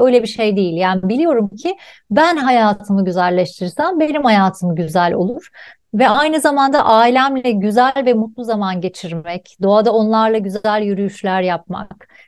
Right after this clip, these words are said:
kızımla beraber hayal kurmak ki on yedi yaşında aslında bir ergen için yani böyle hayal kurmak çok,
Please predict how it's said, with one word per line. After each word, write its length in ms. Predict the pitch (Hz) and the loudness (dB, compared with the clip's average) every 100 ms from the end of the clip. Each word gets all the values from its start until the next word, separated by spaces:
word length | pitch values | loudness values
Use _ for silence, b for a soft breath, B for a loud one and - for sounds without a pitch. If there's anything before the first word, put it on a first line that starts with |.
| _ - | _ -8
kızımla 380 | 214 269 262 240 | -6 0 0 2
beraber 460 | 233 220 214 214 | 2 2 2 0
hayal 400 | 220 208 202 202 202 _ | -2 -2 0 0 -2 _
kurmak 400 | 190 180 233 - | -6 -4 -6 -4
ki 120 | 247 | -4
on 240 | 202 226 | 0 0
yedi 280 | 247 226 185 | 2 0 -2
yaşında 380 | 175 - 175 185 | -4 -6 -6 -4
aslında 520 | 185 - 196 196 185 | -4 -4 -2 -2 -2
bir 140 | 202 185 | -2 -2
ergen 400 | 196 196 202 226 | -2 0 0 -2
için 420 | 214 - 202 202 | -6 -4 -2 0
yani 420 | 185 180 170 185 | 0 -2 -4 -2
böyle 180 | 185 185 | -2 -2
hayal 420 | 185 185 190 196 | -2 -2 -2 -4
kurmak 440 | - 185 185 190 | -6 -4 -4 -6
çok, 300 | - 202 196 | -8 -8 -10